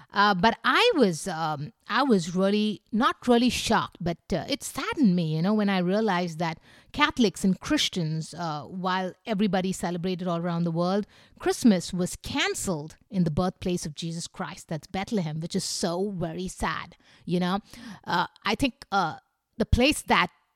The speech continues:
Christmas needs to be celebrated first is in Bethlehem, his birthplace, you know, because that's what the nativity scene is all about. Uh, th-, i-, his birth is all about, you know, Christmas is about the birth of Jesus Christ. Uh,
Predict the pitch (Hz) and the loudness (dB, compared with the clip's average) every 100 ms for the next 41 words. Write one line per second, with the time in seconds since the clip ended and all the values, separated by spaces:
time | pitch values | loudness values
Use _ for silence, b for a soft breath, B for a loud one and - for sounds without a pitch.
0 | _ _ - 302 302 214 185 - - 196 | _ _ 2 6 6 4 0 -2 -4 -2
1 | 190 - 165 185 - - - 190 170 196 | 0 -2 0 0 -2 -4 0 0 2 0
2 | 180 - - 285 240 - - - _ _ | 0 -6 -4 -2 -2 -2 -10 -12 _ _
3 | _ _ _ _ - 185 175 165 - 190 | _ _ _ _ -4 0 2 0 -2 -4
4 | 160 160 180 147 170 - - - - 160 | -4 -2 -2 -2 -4 -4 -10 -12 -6 -2
5 | 165 165 165 151 170 170 - 170 180 _ | -2 -2 -4 -2 -2 -2 -2 0 0 _
6 | 196 170 180 160 - 185 - - 156 170 | 2 4 2 -2 0 -2 -2 -4 -4 -4
7 | 175 175 208 240 202 - b b b b | 0 2 4 4 2 0 b b b b
8 | b 202 202 175 - 214 - 202 143 202 | b -4 -4 -4 0 -2 0 -4 0 2
9 | 190 196 226 180 214 202 208 185 - 151 | 2 0 0 -2 0 0 2 2 0 -4
10 | 180 220 - 226 180 165 160 170 165 _ | -2 -2 0 0 -2 -6 -4 -2 -4 _
11 | _ _ _ - 160 170 170 - 180 175 | _ _ _ -10 -6 -4 -6 -4 -4 -4
12 | - 240 226 - - _ _ _ _ _ | -4 -6 -6 -12 -20 _ _ _ _ _
13 | _ _ _ 226 175 165 | _ _ _ -10 -4 -4